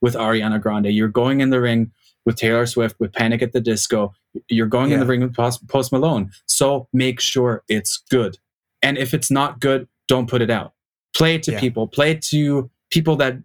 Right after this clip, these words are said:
Speaker 1: aren't in music, that don't, that won't judge you or be jealous of your quality. If you think something's good, play it to somebody who you would want it to buy it, you know?
Speaker 2: Yeah.
Speaker 1: You play it to a potential customer.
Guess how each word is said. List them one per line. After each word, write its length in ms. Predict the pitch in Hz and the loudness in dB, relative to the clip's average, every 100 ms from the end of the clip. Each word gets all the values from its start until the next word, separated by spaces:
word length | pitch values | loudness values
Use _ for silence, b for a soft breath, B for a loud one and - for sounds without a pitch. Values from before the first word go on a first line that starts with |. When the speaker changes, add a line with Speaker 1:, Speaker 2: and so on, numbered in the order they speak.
| _ | _
Speaker 1:
aren't 300 | 131 175 170 | 2 2 0
in 140 | 127 117 | 0 2
music, 420 | 107 90 - _ _ _ _ _ - | 2 -2 -10 _ _ _ _ _ 0
that 160 | 135 | 0
don't, 300 | 151 170 139 | 0 0 0
that 140 | 131 131 | 0 2
won't 220 | 160 147 | 2 2
judge 320 | 127 131 123 | 2 0 0
you 180 | 110 113 | 0 2
or 340 | 107 107 101 98 _ | 2 2 0 -4 _
be 460 | 123 120 120 117 101 _ _ _ _ 123 117 | 0 2 2 0 -2 _ _ _ _ -4 0
jealous 540 | 139 139 135 120 - | 2 4 4 2 0
of 240 | 131 113 | 0 0
your 180 | 110 117 | 0 0
quality. 640 | 110 139 139 123 107 95 - _ _ | 0 0 2 2 -2 -4 -10 _ _
If 180 | 123 120 | -2 2
you 140 | 180 | 0
think 220 | 196 226 196 | 2 0 2
something's 400 | 180 165 175 135 | 0 0 0 2
good, 220 | 165 165 | 0 0
play 160 | 160 | 0
it 60 | 170 | 0
to 80 | 175 | 0
somebody 480 | 160 160 165 170 165 | 0 2 2 2 0
who 360 | 131 156 151 147 | 0 0 0 -2
you 220 | 147 151 | 0 2
would 340 | 156 175 156 131 | 2 0 0 -2
want 260 | 160 151 - | -2 -2 -2
it 160 | 131 - 123 - | -4 -4 -6 -2
to 140 | 151 | 0
buy 260 | 120 139 220 | 2 0 0
it, 200 | 90 - _ _ - | -4 -12 _ _ 0
you 80 | |
know? 240 | 131 165 214 | 2 2 0
Speaker 2:
Yeah. 360 | 135 131 113 110 - | -2 -2 -2 -4 0
Speaker 1:
You 160 | 156 131 131 | 0 -2 -4
play 180 | - 175 | 0 2
it 80 | 180 | 2
to 120 | 185 | 2
a 60 | 170 | 0
potential 580 | 156 - 165 180 185 156 | -2 -2 0 0 -2 -4
customer. 600 | - 170 - 110 87 | -2 -2 0 -2 -4